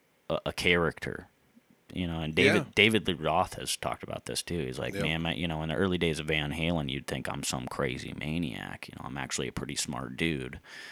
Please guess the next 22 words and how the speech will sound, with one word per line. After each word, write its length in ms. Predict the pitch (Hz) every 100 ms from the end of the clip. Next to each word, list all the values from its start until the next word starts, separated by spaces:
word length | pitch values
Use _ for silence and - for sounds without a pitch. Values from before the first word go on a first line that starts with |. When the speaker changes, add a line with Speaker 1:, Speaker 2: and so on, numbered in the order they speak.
| - _
Speaker 1:
who, 400 | 90 76 73 73 - - -
that's 160 | 92 - -
just 260 | 73 - - - _
a 60 | -
character 680 | - 85 98 - - - -
I 60 |
put 220 | - - 65
on," 400 | 58 - - - -
you 100 | 73
know, 200 | 76 73
and 100 | 65
it's, 320 | 60 - - - - -
most 300 | 151 165 -
of 40 | 127
the 40 |
stuff 320 | - 107 90
I 100 | 87 78
do 180 | 82
on 180 | 78 76
stage, 340 | - 76 80 107
it's 160 | -
all, 220 | 76 73